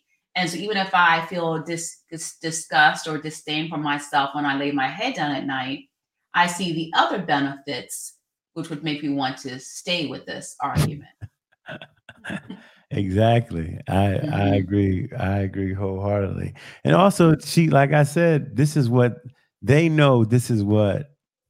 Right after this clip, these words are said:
Speaker 2: these whi-, if she came to my school, well, not Texas Southern,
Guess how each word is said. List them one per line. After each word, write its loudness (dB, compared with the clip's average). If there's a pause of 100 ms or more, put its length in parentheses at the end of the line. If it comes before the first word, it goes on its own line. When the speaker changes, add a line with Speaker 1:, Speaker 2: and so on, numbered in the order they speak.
(220)
Speaker 2:
these 0
whi-, -2 (180)
if 6
she 0
came 2
to 2
my 2
school, 2
well, 2 (440)
not 4
Texas 0
Southern, 2